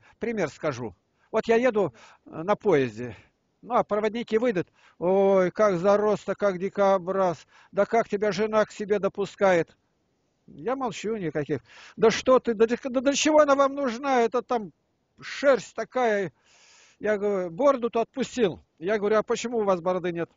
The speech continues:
"Так я ж женщина". Я говорю, "А я мужчина". Весь ответ. Я говорю, "Посмотрите, возьмите любую книгу, где изображен Фридрих Энгельс". А это в советское время было.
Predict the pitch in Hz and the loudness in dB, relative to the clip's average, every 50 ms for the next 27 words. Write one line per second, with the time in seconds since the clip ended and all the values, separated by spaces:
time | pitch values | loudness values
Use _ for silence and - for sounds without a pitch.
0 | _ _ _ _ _ _ - 190 190 196 226 220 180 165 190 240 226 175 - - | _ _ _ _ _ _ -10 -6 0 2 2 2 2 2 2 2 2 0 -2 -8
1 | 139 123 123 120 104 113 117 120 131 143 143 147 147 143 - - 220 208 208 196 | -8 -8 -10 -10 -8 -8 -6 -4 -2 -2 -4 -4 -8 -10 -10 -10 -12 -12 -12 -14
2 | 165 156 175 160 - 165 - 156 170 170 - _ _ _ _ _ _ _ _ _ | -12 -10 -10 -8 -8 -10 -8 -8 -10 -10 -10 _ _ _ _ _ _ _ _ _
3 | - - - - 190 202 220 233 - 247 220 233 269 277 - 226 190 - - 143 | -20 -14 -2 0 0 2 2 2 0 0 0 2 0 0 2 2 0 2 0 -2
4 | 117 - - - - - - - 160 220 220 202 262 233 170 196 180 139 - - | -4 -4 -10 -20 -20 -20 -6 0 2 2 2 2 2 2 2 2 0 0 -4 -8
5 | - - 208 262 269 226 269 247 226 208 - 220 269 311 302 202 147 123 104 90 | -6 -2 0 0 2 4 4 4 4 4 2 -2 -2 -2 -2 -2 -4 -6 -8 -10
6 | - _ _ _ _ _ _ - 143 151 240 254 240 208 185 214 185 202 214 208 | -14 _ _ _ _ _ _ -14 -6 -2 2 2 4 4 2 0 0 0 -2 0
7 | 185 247 262 226 - - 254 262 226 233 220 - 233 208 156 139 123 123 104 - | 2 2 0 0 0 -2 -2 0 0 0 2 2 2 0 0 -2 -6 -10 -10 -14
8 | - - _ _ _ _ _ _ _ _ _ _ _ _ _ - 156 160 156 - | -18 -20 _ _ _ _ _ _ _ _ _ _ _ _ _ -2 -2 -2 -2 -4
9 | 175 - - 220 214 190 - 143 208 214 214 208 170 147 143 117 131 123 120 107 | -4 0 0 0 0 0 -2 -4 -4 -2 -2 -2 -2 -2 -4 -6 -6 -6 -6 -8